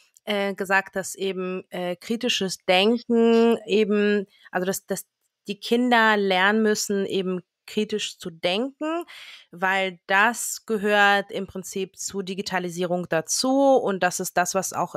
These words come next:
Skills, dieses kritische Denken ist einer des, der wichtigsten Skills für die Zukunft. So hast du das, glaub ich, mehr oder weniger, ähm, ausgedrückt. Äh, wie, wie erlebst du das bei den Kindern jetzt,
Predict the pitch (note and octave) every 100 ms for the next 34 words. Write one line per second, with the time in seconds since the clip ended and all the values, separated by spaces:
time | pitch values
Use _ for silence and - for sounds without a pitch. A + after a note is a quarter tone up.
0 | - - - A3+ A#3+ A#3+ - - - -
1 | - G3 - G#3+ G#3 - F3 F3 G3 A3+
2 | A#3 A3+ A3+ A3+ _ _ _ _ - G3
3 | - F#3+ A3 G3+ G3 - - F#3 G#3 -
4 | G#3 - F#3 - - G#3 G3+ G3+ - G#3
5 | F#3 G3+ - G#3 - F3+ E3 F#3 F3+ F3
6 | F#3 F3 - E3 E3 F3+ F3 E3+ E3 E3+
7 | E3 D#3+ - D#3+ E3 D#3+ - F3+ F#3 -
8 | F#3+ E3 D#3+ - - - - - - G3
9 | F#3+ F#3 G#3 A3+ B3 A3 A3+ G#3+ G#3+ B3+
10 | C#4+ - A3+ G#3+ - G3 G3 G3+ B3 B3
11 | A#3 A3 G3+ G3 -